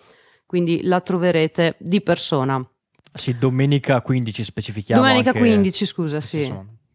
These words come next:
Speaker 2: insomma,
Speaker 1: Quindici
Speaker 2: ecco, per
Speaker 1: maggio.
Speaker 2: chiarezza. Sì.
Speaker 1: <laughs> Poi invece lunedì sedici maggio,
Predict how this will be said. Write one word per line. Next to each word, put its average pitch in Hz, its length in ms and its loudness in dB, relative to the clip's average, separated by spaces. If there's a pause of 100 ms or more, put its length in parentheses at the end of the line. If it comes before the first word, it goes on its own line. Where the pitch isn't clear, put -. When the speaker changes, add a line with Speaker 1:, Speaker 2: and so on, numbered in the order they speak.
Speaker 2:
insomma, - 160 -20
Speaker 1:
Quindici 202 540 0
Speaker 2:
ecco, - 120 -8 (140)
per - 120 -20 (220)
Speaker 1:
maggio. 147 220 0
Speaker 2:
chiarezza. 110 440 -2 (440)
Sì. - 200 -8
Speaker 1:
<laughs> - 1300 -10
Poi 339 140 0
invece 285 300 2
lunedì 285 380 2
sedici 208 420 -2
maggio, 269 360 0